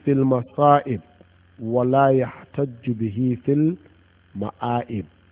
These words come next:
Malai ce, kun ga kaddara? يحتج به في المصائب. Ana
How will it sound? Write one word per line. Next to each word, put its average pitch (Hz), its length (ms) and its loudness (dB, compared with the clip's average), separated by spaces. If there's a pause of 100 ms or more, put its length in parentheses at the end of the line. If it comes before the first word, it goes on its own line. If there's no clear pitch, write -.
(800)
Malai 165 300 8
ce, 147 100 4
kun 151 140 0
ga 160 100 0
kaddara? 175 460 -2 (880)
يحتج 143 640 -2
به 131 380 -2 (120)
في 170 80 0
المصائب. 120 760 0 (760)
Ana 180 280 8